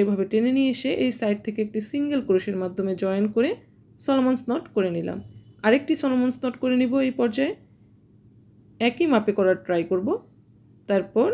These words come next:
এভাবে নিয়ে এসে এই সাইড থেকে সিঙ্গেল ক্রোশের মাধ্যমে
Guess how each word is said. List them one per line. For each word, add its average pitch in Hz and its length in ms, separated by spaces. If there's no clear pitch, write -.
এভাবে 196 320
নিয়ে 208 200
এসে 294 160
এই 339 160
সাইড 190 200
থেকে 196 200
সিঙ্গেল 339 480
ক্রোশের 185 360
মাধ্যমে 185 300